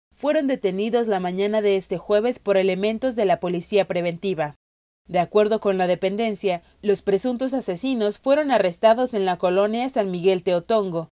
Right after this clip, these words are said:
quienes tenían en su poder una hierba con las características de la marihuana. Como resultado del seguimiento al feminicidio de Pérez Sagaón,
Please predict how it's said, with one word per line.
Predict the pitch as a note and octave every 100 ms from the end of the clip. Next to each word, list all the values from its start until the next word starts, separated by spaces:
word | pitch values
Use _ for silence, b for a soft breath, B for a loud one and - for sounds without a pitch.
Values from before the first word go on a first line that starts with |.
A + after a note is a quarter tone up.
| _ _
quienes | G3+ G3 F3+
tenían | G3+ G3 A3 B3+ B3
en | G3+
su | G3
poder | F3 F#3+ G3 A3+ -
una | C#4+ D4+
hierba | B3+ G3+ G3+ B3
con | C4+ A#3
las | F#3 -
características | F3+ E3+ - F3+ F3+ F#3+ - E3+
de | E3
la | E3
marihuana. | F3 F3 E3+ D#3+ D3 C#3 - _ _ _ _ _ _
Como | F#3 F3+ F3
resultado | F3 F#3+ E3+ G#3+ G#3+ A#3
del | G3+
seguimiento | F3+ G3 E3+ F3+ G3+ A3 -
al | A#3+
feminicidio | G#3 F#3 F3+ F3+ A#3 A#3 A#3
de | G3+
Pérez | - G#3+ G3 F#3
Sagaón, | F3+ F3 A3 G#3 F3